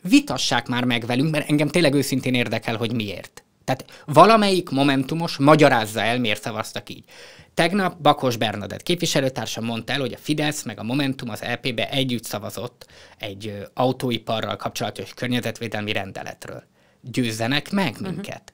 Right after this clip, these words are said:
Speaker 1: Tehát ezekben az áll-, fogalmazzanak meg állítást. És a kedvencem, volt egy szikra mozgalmas vitám még a nyár végén, azóta nem tudjuk, akkor Jánbor András miatt került ez napirendre, hogy a Momentum mit gondol arról,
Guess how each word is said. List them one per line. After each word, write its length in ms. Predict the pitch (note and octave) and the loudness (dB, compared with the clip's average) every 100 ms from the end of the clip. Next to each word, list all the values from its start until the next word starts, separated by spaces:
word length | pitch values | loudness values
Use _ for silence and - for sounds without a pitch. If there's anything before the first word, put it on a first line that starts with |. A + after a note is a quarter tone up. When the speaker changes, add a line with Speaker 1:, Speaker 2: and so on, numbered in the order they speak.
| _ | _
Speaker 1:
Tehát 180 | - A2+ | -10 -4
ezekben 320 | C3+ C#3 D#3+ | 0 0 0
az 140 | E3+ - | -2 -2
áll-, 240 | G#3 G#3+ - | 0 0 2
fogalmazzanak 840 | - G#3 C3 A2 B2 B2 D#3+ - | 6 8 6 4 2 2 0 0
meg 140 | F#3+ | 0
állítást. 480 | F3+ C3 G2 - - | 2 0 -2 -8 -12
És 120 | - - | -8 -10
a 40 | |
kedvencem, 680 | - A2+ A2 A#2 C#3 F#3+ F#3 | -6 -6 -4 -4 -4 -6 -4
volt 300 | D3+ E3 - | -4 -4 -6
egy 140 | G2+ - - - - - - | -12 -16 -20 -20 -20 -20 -10
szikra 400 | - C#3+ - A#2 | 0 2 2 2
mozgalmas 540 | B2 A#2+ G#2+ G#2 - | 2 2 -2 -2 0
vitám 340 | B2+ - G#2+ | -2 0 -4
még 160 | G2+ F#2+ | -4 -6
a 40 | |
nyár 300 | G2+ A2 A2 | -4 0 0
végén, 540 | G#2+ A2+ B2+ E3 G#3 - - - - | -2 -8 -4 -2 -2 -6 -18 -20 -6
azóta 500 | - F#3 A3 G3+ F#3+ | 2 4 4 2 0
nem 260 | D#3+ D3+ D3+ | -2 -2 -2
tudjuk, 640 | C3+ G#2+ - - - - _ _ _ | -4 -8 -10 -16 -18 -20 _ _ _
akkor 240 | - C3 | -4 4
Jánbor 320 | C3+ C3 A#2+ | 6 6 4
András 360 | A2 A2 A2 - | 0 2 0 0
miatt 280 | A#2 G#2+ - | -2 -4 -6
került 320 | A2 G#2+ G2+ | -8 -8 -12
ez 180 | - - | -16 -12
napirendre, 540 | G#2+ - F2+ - - _ _ | -12 -12 -16 -16 -20 _ _
hogy 160 | B2 | -8
a 40 | A2 | -2
Momentum 520 | D#3 G#3 F#3+ G3+ D#3 | 0 2 0 -4 -2
mit 160 | F3+ F3 | -2 -4
gondol 340 | G#2+ G2+ - | -8 -10 -8
arról, 420 | A#2+ D3+ E3+ E3 | -6 -4 -6 -8